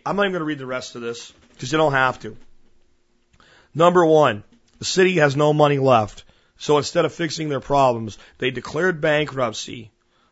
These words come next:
liquidated some assets, and raised taxes.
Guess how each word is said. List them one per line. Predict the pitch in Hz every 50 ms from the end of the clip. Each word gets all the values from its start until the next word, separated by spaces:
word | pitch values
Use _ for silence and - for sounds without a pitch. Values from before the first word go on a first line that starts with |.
| _ -
liquidated | 147 165 151 180 190 185 180 175 170 165 139
some | - 156 151 143
assets, | 135 131 131 123 - - 117 113 113 - - - - - - _ _ _ _ _ _ _ _
and | 127 135 139
raised | 135 127 117 - -
taxes. | 131 113 107 104 - - - - - - -